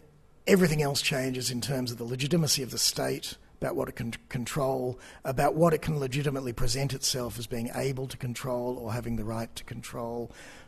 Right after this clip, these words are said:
who can know what, what can be prevented from being known, uh, all those sorts of questions. The point of that is that it's no longer possible for us to not ask those questions. Um,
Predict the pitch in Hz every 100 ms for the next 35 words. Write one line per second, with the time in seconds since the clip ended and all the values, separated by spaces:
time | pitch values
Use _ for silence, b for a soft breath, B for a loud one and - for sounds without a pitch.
0 | - - 190 175 165 143 131 127 120 135
1 | 131 - - - B B B 170 175 -
2 | 156 139 127 120 127 123 123 - - 120
3 | 127 120 117 113 113 113 110 B B B
4 | B - 240 233 233 233 - - - 208
5 | 196 175 165 151 - 147 127 - 120 127
6 | 131 - 117 101 - - B B B -
7 | 156 - 220 196 147 - - 208 120 151
8 | 180 196 156 120 113 - B B B B
9 | - 165 165 175 175 165 143 - - 185
10 | - 151 135 113 139 113 - 139 127 120
11 | 117 - 113 113 - 120 107 - 101 110
12 | - - B B B - 135 135 135 131
13 | 131